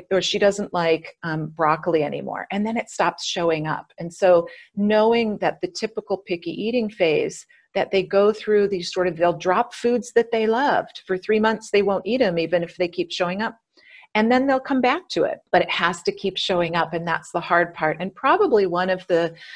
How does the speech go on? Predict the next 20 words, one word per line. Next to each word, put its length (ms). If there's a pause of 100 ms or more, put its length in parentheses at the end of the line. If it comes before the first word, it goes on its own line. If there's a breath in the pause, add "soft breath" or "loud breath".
(180 loud breath)
most 480
common 640 (360 soft breath)
missed 280
opportunities 920
that 140
I 160
see 500
is 220
when 340 (160)
kids 320
head 280
into 200
this 240
picky 280
eating 360
phase, 600 (160)
and 120
then 200
parents 440
suddenly 380